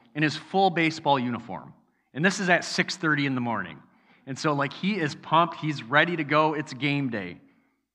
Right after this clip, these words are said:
And I remind Lincoln that it's, like, twelve plus hours until your game. You do realize that, correct? And he's like,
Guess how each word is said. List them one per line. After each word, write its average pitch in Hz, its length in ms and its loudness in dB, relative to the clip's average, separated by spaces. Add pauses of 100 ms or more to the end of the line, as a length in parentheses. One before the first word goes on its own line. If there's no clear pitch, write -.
(420)
And 139 100 -2
I 147 240 2 (140)
remind 165 540 2
Lincoln 147 380 -2
that 127 440 0 (840)
it's, 156 140 -16
like, 147 160 -2
twelve 143 320 2
plus 139 300 -4
hours 147 360 2
until 123 300 -6
your 110 140 -4
game. 98 380 -2
You 107 100 -8
do 143 160 -2
realize 123 580 -2
that, 98 220 -6
correct? 117 460 0 (420)
And 131 100 -6
he's 147 200 -2
like, 135 180 2